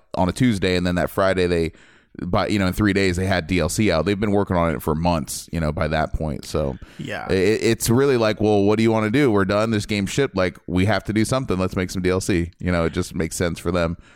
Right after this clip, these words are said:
Speaker 1: from, uh, from the developer standpoint.
Speaker 2: Yeah, and, like, not to put down the work that they did, but this D L C is also pretty short. You know, it's, it took me, like, hour and a half, two hours at most, maybe,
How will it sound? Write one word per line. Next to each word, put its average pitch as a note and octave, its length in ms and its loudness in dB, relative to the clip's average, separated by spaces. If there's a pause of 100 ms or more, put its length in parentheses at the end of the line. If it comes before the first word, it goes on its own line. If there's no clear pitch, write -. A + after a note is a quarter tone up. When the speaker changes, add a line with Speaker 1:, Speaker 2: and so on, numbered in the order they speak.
(120)
Speaker 1:
from, F2 360 -4
uh, E2 200 0
from F2 280 -4
the E2+ 240 0
developer F2+ 400 0
standpoint. E2 460 -8 (540)
Speaker 2:
Yeah, A#2 300 0
and, B2+ 140 -8
like, D3 180 0
not A3 220 0
to F3 80 0
put C#3+ 280 -2
down A#2+ 300 -2
the A2+ 80 -6
work A2 220 -6
that G#2+ 120 -8
they A2 140 -4
did, A2 220 -6
but A#2 100 -8
this D3 140 -4
D G3 100 -4
L F#3+ 120 4
C E3+ 120 0
is C3+ 100 0
also A#2+ 200 -4
pretty G#2+ 240 -8
short. F2 340 -6
You A#2 140 -10
know, G2 160 -8
it's, F#2 220 -12
it A#2 180 -10
took D#3 180 -4
me, C#3 120 -4
like, A2 280 -6 (540)
hour D#3+ 180 2
and D3+ 100 2
a C#3 40 0
half, C#3 500 -4 (300)
two C#3+ 180 2
hours B2 300 2
at G2+ 80 -14
most, A#2 320 -6
maybe, A#2 340 -6